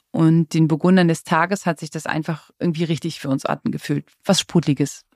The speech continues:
etwas Aufgewecktes. Ähm, auf der Karte, da steht der Wein ganz klar im Vordergrund in dem Laden, ähm, gibt's dann noch ein paar kleine Häppchen. Wir haben uns für gefüllte Eier entschieden. Die haben unfassbar gut zu diesem Sprudel gepasst. Ehrlicherweise wäre ich dort versackt.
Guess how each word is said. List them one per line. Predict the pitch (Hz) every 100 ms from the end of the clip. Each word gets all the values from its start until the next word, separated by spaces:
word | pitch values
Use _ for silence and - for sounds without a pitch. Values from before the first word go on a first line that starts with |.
| _
etwas | 175 185
Aufgewecktes. | - 175 - 151 147 - 143 - - - - - - - _ _
Ähm, | 175 175 180 180
auf | -
der | - 202
Karte, | 233 247 226 220 - _ 151 _
da | 165
steht | - 170 165
der | 160
Wein | 165 175
ganz | 165
klar | - 175
im | 165
Vordergrund | 170 190 190 180 175 175 170
in | 165
dem | 160
Laden, | 165 165 165 156 160
ähm, | - 151 151 -
gibt's | 170 - -
dann | - 156
noch | 151 156
ein | 156
paar | 156 147 147 151
kleine | - 147
Häppchen. | 160 190 - 180 160
Wir |
haben | 147
uns | 151 -
für | 151
gefüllte | 147 - 175 165 -
Eier | - 165 165 160 - - - - _
entschieden. | 165 156 - 165 156 156
Die | 151 147
haben | 139 139 131 _ _
unfassbar | 156 143 - 127
gut | 135 123
zu |
diesem | 135 135 139
Sprudel | - 143 139
gepasst. | 139 - - - - _ _ _ _ _ _ _ _ _ _ _ _ _
Ehrlicherweise | 180 202 214 190 190 180
wäre | 175 170
ich | 156
dort | 160 -
versackt. | 156 139 131 - - -